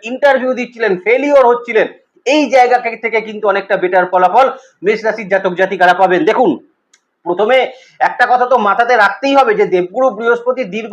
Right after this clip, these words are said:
বারো বছর পর গিয়ে উচ্চস্থ হচ্ছে কর্কট রাশিতে, তার মানে বারো বছর পর এই যে উচ্চস্থ হওয়া সেটা কিন্তু মেষ রাশির জাতক জাতিকাদের কর্মক্ষেত্রে একটা কিন্তু বিপুল পরিবর্তন তৈরি করে দেবে। এর পাশাপাশি আরো একটা জিনিস দেখার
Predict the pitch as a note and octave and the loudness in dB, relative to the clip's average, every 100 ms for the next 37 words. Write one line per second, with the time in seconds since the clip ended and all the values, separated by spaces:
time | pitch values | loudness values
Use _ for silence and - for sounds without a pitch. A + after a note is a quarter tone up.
0 | C4 F3 F3 A#3 B3 B3+ C#4 A#3+ C4 A3 | 2 4 2 4 4 4 2 2 0 2
1 | B3 A#3+ A#3 G#3+ G#3+ G3+ F#3 F#3+ D3+ - | -2 -2 -4 -6 -2 -2 0 -2 -4 -6
2 | _ _ G#3+ A#3+ B3 C#4 A#3 A#3+ A#3 G#3 | _ _ 2 2 4 2 2 0 -2 -2
3 | F3 E3 G3 C#4 B3+ A3+ B3 - _ _ | -2 2 2 2 0 2 -2 -4 _ _
4 | E3+ G3+ C#4+ C#4+ F#3+ G#3+ A3 D4 - C4+ | 2 6 6 4 2 0 2 0 2 2
5 | B3+ A#3 A#3 G3 - A#3 A#3 G3 F#3+ A#3 | 2 0 -4 -4 -6 -6 -2 2 4 2
6 | B3+ B3+ B3+ C4 A#3 G3 F#3+ A#3 B3 G#3+ | 0 -4 -4 -6 -2 -2 -2 -4 -4 -4
7 | A#3+ A#3+ A3 A#3+ A#3+ A#3+ B3+ F#3+ F#3 A#3+ | -4 -4 -6 -6 -4 -2 -2 0 -2 -2
8 | C4 G3 F#3+ A#3+ A#3 - _ G3 G#3+ - | -4 -8 -2 -2 -2 -14 _ -4 -2 -2
9 | D4 C4 B3 F#3 A#3 - D4+ C4+ B3+ B3 | -2 -2 -4 -4 -8 -2 -2 0 -2 0
10 | A#3+ A#3+ A#3 G#3+ G3+ G3+ G3 F3+ F#3 F3 | 0 0 0 0 -2 -2 0 2 2 0
11 | - _ _ _ C4+ D4+ C4+ B3+ B3+ A#3+ | -4 _ _ _ -2 -2 0 0 0 0
12 | A#3+ A3 A3+ A3+ G3+ G#3 G#3 G3+ B3 | 0 0 0 -2 -6 -6 -2 0 0